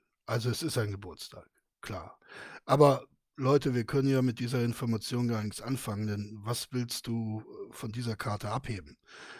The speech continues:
Ein Dispo ist nicht drauf, ne? Er hat ja so ein, so ein P-Konto und, und ansonsten wird auch nichts drauf sein.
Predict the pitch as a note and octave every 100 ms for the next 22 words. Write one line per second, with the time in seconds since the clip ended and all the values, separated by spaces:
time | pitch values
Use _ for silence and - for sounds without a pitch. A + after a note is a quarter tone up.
0 | - A2 C3 C#3 - C3 A#2+ A#2+ - -
1 | - A#2+ A2+ - - A#2 D3 - - A#2
2 | A#2 A2 A2+ A#2+ G#2+ A2 G#2 G2+ G2+ -
3 | C3 C3 - C3+ C#3+ C#3+ - - - -
4 | - - - - - - A#2+ A#2 A#2 C3
5 | A#2 G#2 A2+ A#2+ - A2+ A2+ B2 B2+ -
6 | - G2+ - F2+ -